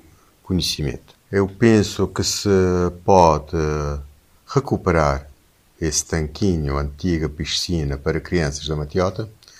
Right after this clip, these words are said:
retirando os materiais, que são areias, alguns escombros, eh, que aí estão.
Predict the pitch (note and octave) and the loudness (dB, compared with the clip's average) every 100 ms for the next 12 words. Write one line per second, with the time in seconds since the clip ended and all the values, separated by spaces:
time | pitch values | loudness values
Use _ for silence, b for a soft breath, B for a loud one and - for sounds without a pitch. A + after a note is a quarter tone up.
0 | B B B B - - B2+ F#2+ F#2 F#2+ | B B B B -4 2 4 6 6 2
1 | F#2 - - F#2+ - F2+ - D#2+ C#2+ B1+ | -4 -14 -8 -4 -2 -2 0 0 0 0
2 | C#2 - C2+ - - E2+ D#2 D2+ D#2+ E2 | -2 -6 -8 -8 -2 0 0 0 0 -2
3 | D2 - - - - F#2 D#2+ E2+ - - | -4 -6 -10 -12 -8 -6 -2 -4 -4 -8
4 | - E2+ E2 D#2 D2+ C#2+ C#2+ - _ b | -4 -2 -2 -4 -6 -8 -12 -20 _ b
5 | b b b b b - F2 E2 - G2+ | b b b b b -4 0 0 0 0
6 | F#2 - - C#2 | 2 -2 -4 -4